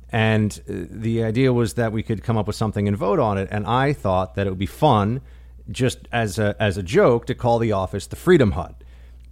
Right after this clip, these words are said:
Uh, and it was just, it was not in any official sense, but we'd just be like, "All right, I'll see you back in the Freedom Hut," among my peers.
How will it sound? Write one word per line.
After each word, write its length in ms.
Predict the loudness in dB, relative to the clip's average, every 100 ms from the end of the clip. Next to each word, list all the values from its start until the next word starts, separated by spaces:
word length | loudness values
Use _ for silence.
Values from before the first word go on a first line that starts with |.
| -12
Uh, 320 | -8 -8 -8 -6
and 140 | 0
it 40 | 0
was 120 | 2
just, 240 | 2 0
it 160 | 0 4
was 180 | 4 6
not 320 | 4 4 0 0
in 200 | 4 8
any 160 | 8 6
official 460 | 6 6 6 0
sense, 320 | 0 0 0
but 120 | 0 2
we'd 100 | 2
just 100 | 2
be 60 |
like, 120 | 0
"All 80 | 4
right, 120 | 4
I'll 80 | 4
see 140 | 2 0
you 100 | 2
back 240 | 0 -2
in 80 | -4
the 60 |
Freedom 320 | -2 2 2 0
Hut," 200 | -4 -6
among 400 | -4 -2 -2 -6 -14 -20 -14
my 160 | -8 -8
peers. 360 | -2 -2 -2